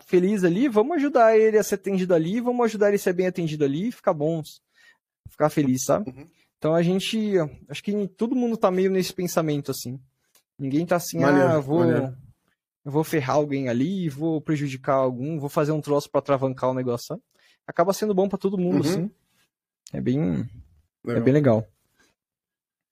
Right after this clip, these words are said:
Speaker 2: Depois, e aí como é que foi tua participação? Fase dois, três, aí tu ficou, tava mais dentro do banco e menos no grupo. O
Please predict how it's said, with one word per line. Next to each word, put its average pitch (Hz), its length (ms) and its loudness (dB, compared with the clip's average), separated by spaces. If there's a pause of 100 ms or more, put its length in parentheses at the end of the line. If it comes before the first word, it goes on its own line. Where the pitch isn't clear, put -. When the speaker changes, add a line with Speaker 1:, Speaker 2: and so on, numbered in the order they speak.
(260)
Speaker 2:
Depois, 196 480 2
e 190 160 2
aí 196 100 6
como 202 180 0
é 196 60 2
que 202 60 -12
foi 190 100 0
tua 180 120 -6
participação? 160 640 -2
Fase 143 320 -2
dois, 139 520 -2
três, 143 460 -2
aí 135 120 0
tu 143 120 -10
ficou, - 180 -12
tava 151 200 -2
mais 151 220 0
dentro 143 300 -6
do 139 100 -4
banco 147 460 -2
e - 20 -4
menos 139 360 -2
no 135 100 -4
grupo. 143 460 -2
O 131 160 -8